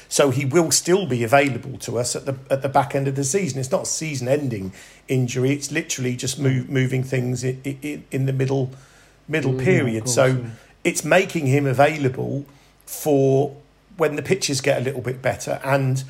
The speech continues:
Speaker 1: a absolutely free-flowing Marcus McGuane, um, in April, May, and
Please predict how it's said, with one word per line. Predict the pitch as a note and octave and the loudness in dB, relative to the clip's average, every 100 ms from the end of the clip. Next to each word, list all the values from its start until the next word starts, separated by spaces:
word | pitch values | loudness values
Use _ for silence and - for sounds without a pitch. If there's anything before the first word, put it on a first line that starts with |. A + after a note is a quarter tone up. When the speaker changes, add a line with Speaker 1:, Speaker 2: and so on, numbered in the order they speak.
| - - _ - | -16 -20 _ 0
Speaker 1:
a | D3 C#3+ - | 2 2 2
absolutely | F3+ F3+ - D#3+ D#3 D3 | 0 0 -4 -6 -6 -8
free-flowing | C3+ D#3+ E3 C3+ D3 D3 C3+ C3 C3+ | -6 -4 -4 -4 0 2 2 2 2
Marcus | C#3 C3 - | 2 2 -4
McGuane, | - B2+ D3 C3+ A#2+ A#2 C3+ C3 - - _ _ - | -10 -2 2 2 0 -2 -6 -6 -14 -20 _ _ 0
um, | C3+ C3 C3 C3+ - - | 2 4 2 -2 -6 -8
in | D3+ C#3 C3+ C3+ - - | -2 0 0 -2 -6 -2
April, | C#3+ C#3+ - C#3 C3+ C3 - | 0 0 -4 -4 -2 -6 -2
May, | B2+ C3+ B2+ B2+ | 2 2 2 0
and | B2+ C3 | -2 -4